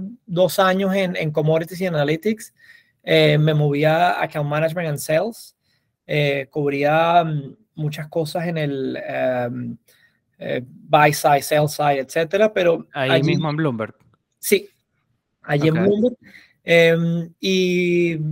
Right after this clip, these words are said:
Speaker 1: conocí a alguien que, que, que sigue siendo como que el, el, em, el zar o la persona que, eh, modela el producto de Bloomberg en criptoactivos, que se llama Alex Webman.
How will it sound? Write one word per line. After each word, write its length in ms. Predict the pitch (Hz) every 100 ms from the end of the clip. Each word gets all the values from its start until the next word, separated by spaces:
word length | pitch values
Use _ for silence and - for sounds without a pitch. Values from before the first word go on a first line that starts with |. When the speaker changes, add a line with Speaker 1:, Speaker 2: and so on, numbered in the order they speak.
| 151 147 - -
Speaker 1:
conocí 380 | 196 202 - 226
a 120 | 240
alguien 240 | 240 262
que, 500 | 254 254 214 185 180 156
que, 480 | 175 170 160 156 151
que 80 | 175
sigue 240 | - 180
siendo 340 | 185 208 208 220
como 260 | 226 220 214
que 240 | 196 180
el, 300 | 170 165 160
el, 320 | - 160 151 147
em, 600 | 147 143 139 139 131 135 _ _ _ _ _ _ _ -
el 300 | 156 151 147
zar 480 | - 185 185 180 170
o 360 | 156 156 151
la 160 | 151 151
persona 380 | 151 151 160 180
que, 240 | 170 147 143 135
eh, 220 | 135 135 127 117 - - - _ -
modela 420 | 156 160 156 175
el 120 | 185
producto 500 | - 165 160 156 185
de 80 | 180
Bloomberg 360 | 156 160 170 185
en 60 | 170
criptoactivos, 600 | 160 160 - 175 190 190
que 80 | 185
se 140 | 151
llama 300 | 147 151 170
Alex 360 | 175 165 165 170
Webman. 420 | 175 185 220